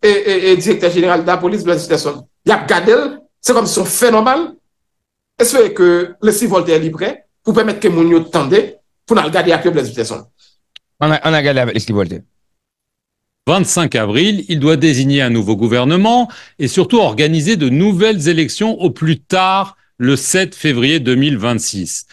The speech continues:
Speaker 3: Étant donné la situation humanitaire, la situation sécuritaire en Haïti,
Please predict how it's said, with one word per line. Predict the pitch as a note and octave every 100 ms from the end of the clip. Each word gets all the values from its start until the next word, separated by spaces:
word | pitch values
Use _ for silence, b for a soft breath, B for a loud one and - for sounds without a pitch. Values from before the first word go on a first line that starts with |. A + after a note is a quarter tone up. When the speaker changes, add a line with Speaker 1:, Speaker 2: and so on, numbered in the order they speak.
| B B -
Speaker 3:
Étant | C#3 F#3+ G3
donné | G3+ G#3+
la | G3+
situation | - E3+ F3 E3+ F3+ F#3 -
humanitaire, | F3 F3 E3 D#3 A2+ B2 G2+ F2+
la | G#2+
situation | - C#3+ D#3 C#3+ D#3
sécuritaire | - - G#3 - F3 D3 B2+ D3+ D3 A#2+ b _ -
en | C3
Haïti, | D3 D3 - E3 F#3